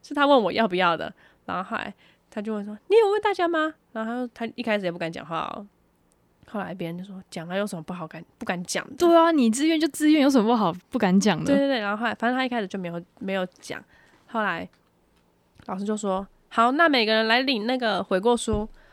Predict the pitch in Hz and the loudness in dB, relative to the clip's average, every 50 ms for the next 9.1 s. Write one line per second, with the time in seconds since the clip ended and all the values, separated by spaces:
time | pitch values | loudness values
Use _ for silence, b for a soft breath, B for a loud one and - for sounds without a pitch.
0 | b b b b b _ _ 202 175 180 185 196 190 175 - 196 185 _ _ _ | b b b b b _ _ -8 -8 -8 -6 -6 -6 -6 -6 -10 -12 _ _ _
1 | _ _ _ _ _ _ - 220 220 226 226 - 226 214 226 254 _ - 330 339 | _ _ _ _ _ _ -8 -4 -4 -4 -4 -6 -6 -8 -8 -8 _ -2 -2 -2
2 | 330 339 302 254 226 240 247 226 202 - 254 247 214 - 190 208 220 208 185 - | 0 0 2 4 4 4 4 2 2 2 0 0 0 0 0 0 0 -2 -2 -4
3 | - 185 - - - 247 262 262 254 - _ _ 240 240 247 226 277 285 339 349 | -8 -14 -16 -12 -8 -8 -8 -8 -10 -14 _ _ -2 -2 0 2 2 0 2 2
4 | 330 302 277 294 320 - _ _ - - 294 277 - 381 294 240 202 - 254 269 | 2 2 0 0 -2 -6 _ _ -4 -4 0 2 2 4 4 2 2 2 0 0
5 | 277 - _ - - 233 247 - - 330 330 339 349 269 262 277 294 285 320 294 | 0 -6 _ -4 -4 -4 -4 -2 -4 0 2 4 4 4 4 2 2 2 0 2
6 | 262 277 277 269 233 185 175 175 175 180 185 208 - - - 427 381 339 381 415 | 2 2 4 6 6 6 6 4 4 2 2 0 -2 -2 0 0 2 4 4 4
7 | 254 262 381 403 403 359 294 320 339 339 359 359 349 311 330 269 277 269 269 269 | 6 8 8 8 8 6 6 4 6 6 4 4 4 2 2 4 4 4 4 4
8 | 262 254 254 240 233 226 214 202 220 254 294 240 202 - - - - - - 214 | 4 4 2 2 0 0 0 2 2 2 2 2 0 -2 -8 -14 -8 -2 -2 0
9 | 226 254 | 2 2